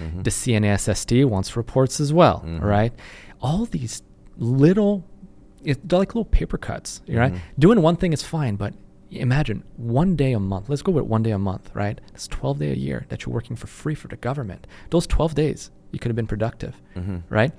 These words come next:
Speaker 2: Another thing that blows my
Speaker 1: That,
Speaker 2: mind.
Speaker 1: that's what these guys were basically saying.
Speaker 2: There
Speaker 1: So
Speaker 2: you
Speaker 1: it's like,
Speaker 2: go.
Speaker 1: and we're not arguing. I don't think you're arguing for this either. We're not arguing for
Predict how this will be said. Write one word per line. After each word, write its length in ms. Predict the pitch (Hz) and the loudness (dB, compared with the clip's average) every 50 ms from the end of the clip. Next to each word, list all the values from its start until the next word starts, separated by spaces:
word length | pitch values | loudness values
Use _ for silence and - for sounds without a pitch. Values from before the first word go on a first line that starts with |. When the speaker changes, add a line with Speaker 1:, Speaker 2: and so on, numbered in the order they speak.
| - - - - - - - - | -14 -18 -18 -18 -18 -16 -2 2
Speaker 2:
Another 240 | 131 143 190 202 | 4 6 6 6
thing 140 | - 185 151 | 6 4 2
that 80 | 123 104 | 2 4
blows 200 | 107 117 - - | 4 2 2 4
my 100 | 113 107 | 4 4
Speaker 1:
That, 60 | 143 143 | 4 4
Speaker 2:
mind. 100 | 135 147 | 4 2
Speaker 1:
that's 180 | 147 147 - | 0 0 -2
what 140 | - 139 - | -8 -10 -10
these 180 | - 131 127 - | -10 -12 -10 -6
guys 300 | - 127 117 117 - - | 0 2 4 6 6 4
were 120 | 120 117 | 2 0
basically 520 | 104 - 113 113 110 - 113 - - 104 92 | -2 -2 -2 -4 -4 -4 -8 -8 -10 -10 -10
saying. 300 | - - 123 127 120 98 | -6 -4 -4 -2 0 0
Speaker 2:
There 80 | 107 | 0
Speaker 1:
So 40 | 101 | 0
Speaker 2:
you 40 | 104 | 0
Speaker 1:
it's 120 | 101 104 135 | 2 4 6
like, 120 | 175 180 - | 6 4 4
Speaker 2:
go. 40 | - - - - - - | 0 -8 -12 -10 -4 0
Speaker 1:
and 180 | 165 180 165 | 0 0 2
we're 140 | 147 165 208 | 2 2 2
not 240 | 226 262 294 196 - | 4 2 2 2 4
arguing. 460 | - 131 135 147 135 117 147 147 139 107 | 6 6 6 6 4 2 0 0 0 0
I 160 | 82 117 143 | 0 0 0
don't 160 | 165 202 190 | -2 -2 -2
think 180 | - 175 - - | -4 -6 -6 -4
you're 120 | 113 - | -2 0
arguing 300 | 98 104 101 101 104 95 | 0 0 0 -2 -4 -6
for 120 | - - | -8 -10
this 220 | 90 90 - - - | -10 -10 -10 -10 -10
either. 320 | 95 92 90 92 90 82 | -10 -8 -8 -8 -8 -8
We're 160 | - 101 151 | -6 -4 -4
not 160 | 202 240 - - | -2 -2 -2 0
arguing 440 | - 110 113 120 117 113 117 110 110 104 | 0 2 2 2 0 -4 -6 -6 -6 -8
for 400 | - - 107 101 101 101 95 | -6 -6 -4 -2 -2 -4 -4